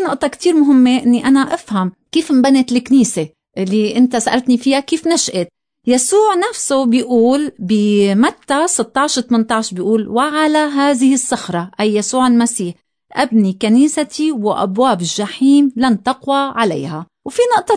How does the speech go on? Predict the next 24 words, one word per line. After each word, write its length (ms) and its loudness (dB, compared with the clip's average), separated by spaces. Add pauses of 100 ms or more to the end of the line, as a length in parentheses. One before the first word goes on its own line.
تانية 340 4
كمان 560 0
مهمة، 540 2 (160)
إنه 160 4
لما 280 2
بلشت 640 0
الكنيسة، 640 0 (340)
آه، 260 -2
تباشر 580 -2
بعملها 480 -2
وتظهر، 680 -2 (180)
بأعمال 500 0
رسول 280 -2
اثنين 340 2
سبعة 280 -2
وأربعين 580 -2
بيخبرنا 640 -2
إنه 240 0
نمو 320 0
الكنيسة 800 0 (400)
ما 80 0 (100)
كان 140 2
فقط 360 -4
بجهود 640 -2